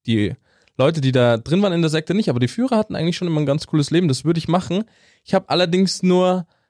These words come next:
noch eine Frage. Da kriegt man, ist es bei uns auch so, dass man da Steuervorteile kriegt, wenn man eine Kirche gründet?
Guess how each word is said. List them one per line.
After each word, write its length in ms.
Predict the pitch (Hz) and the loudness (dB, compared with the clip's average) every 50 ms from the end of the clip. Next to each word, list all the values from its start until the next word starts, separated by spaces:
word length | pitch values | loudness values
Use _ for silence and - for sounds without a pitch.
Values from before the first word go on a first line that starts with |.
| _ _ | _ _
noch 140 | - 156 151 | -4 -4 -2
eine 220 | - - 156 185 | 0 0 0 0
Frage. 400 | 180 - - 180 185 190 185 165 | 0 0 -2 -2 -2 -2 -2 -6
Da 160 | 147 - 151 143 | -4 -4 -4 -4
kriegt 260 | - - 220 - - | -2 -4 -6 -4 -6
man, 80 | - - | -6 -4
ist 140 | - - - | -2 -2 -2
es 80 | 175 | -2
bei 120 | - - 151 | -2 -2 0
uns 180 | 139 160 147 | 2 2 2
auch 180 | - 90 113 127 | 2 0 0 0
so, 100 | - 202 | -2 -2
dass 160 | 220 226 - | -2 -2 -2
man 100 | 226 208 | 0 0
da 80 | 180 139 | 0 0
Steuervorteile 880 | 135 - - 113 104 110 165 - - 214 233 233 - 240 247 254 240 226 | -2 -2 0 0 0 0 0 0 0 0 0 0 0 0 0 0 0 -2
kriegt, 240 | - - 196 - | -4 -8 -8 -4
wenn 100 | - 143 | -2 0
man 100 | 139 127 | 0 2
eine 80 | 117 113 | 0 0
Kirche 360 | - - 113 107 104 - - | -2 -2 -2 -2 -2 -4 -8
gründet? 420 | - - 123 135 170 208 226 - | -8 -4 -2 0 0 0 0 -2